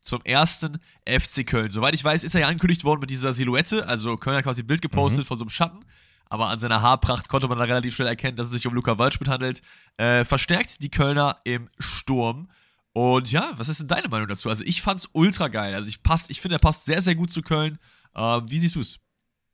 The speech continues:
Speaker 2: Ich glaube auch, dass es ein sehr guter Fit für den F C ist. Es ist, ähm, so ein bisschen, äh, überraschend, muss ich ganz ehrlich sagen. Ich habe nicht damit gerechnet, dass Luca Waldschmidt überhaupt den Weg zum F C finden würde.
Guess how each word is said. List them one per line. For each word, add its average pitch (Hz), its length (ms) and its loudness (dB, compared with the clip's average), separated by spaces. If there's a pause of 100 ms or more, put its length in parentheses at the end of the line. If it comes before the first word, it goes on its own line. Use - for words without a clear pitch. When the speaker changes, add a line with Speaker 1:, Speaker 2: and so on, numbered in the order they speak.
(240)
Speaker 2:
Ich - 100 -6
glaube 147 220 -2
auch, 139 100 0
dass 113 160 -2
es 120 160 -2
ein 110 80 -2
sehr 117 160 2
guter 113 240 -2
Fit - 240 -4
für 104 300 -2
den 101 100 -4
F 104 160 -8
C 110 260 0
ist. 123 220 -2
Es 104 160 -6
ist, - 380 -4
ähm, - 260 -18
so 120 160 -4
ein 123 80 -2
bisschen, 165 720 -2 (160)
äh, 120 140 0
überraschend, 117 460 0
muss 160 120 0
ich 156 100 -4
ganz 151 160 -2
ehrlich 147 220 -2
sagen. 147 240 -2
Ich 139 80 -6
habe 110 80 -6
nicht 120 160 -6
damit 117 160 0
gerechnet, 113 400 -2
dass 104 100 -4
Luca 104 280 -2
Waldschmidt 110 560 0 (340)
überhaupt 104 360 2
den 101 120 -2
Weg 110 200 -2
zum 117 180 -4
F 107 100 -10
C 104 180 -2
finden 143 560 -2
würde. 143 480 2